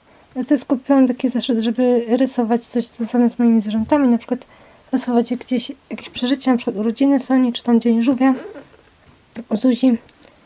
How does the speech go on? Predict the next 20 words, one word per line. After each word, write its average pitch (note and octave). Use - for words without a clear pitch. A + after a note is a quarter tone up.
I C#4+
takie C4+
do B3
rysowania. A#3
Oczywiście C4+
ja C#4
nie B3
umiem B3+
rysować, A#3
ale B3
tak A#3+
czasami, B3
jak A3
mi A3
się B3+
nudzi, A#3+
żeby A3
coś -
takiego -
porobić. C4+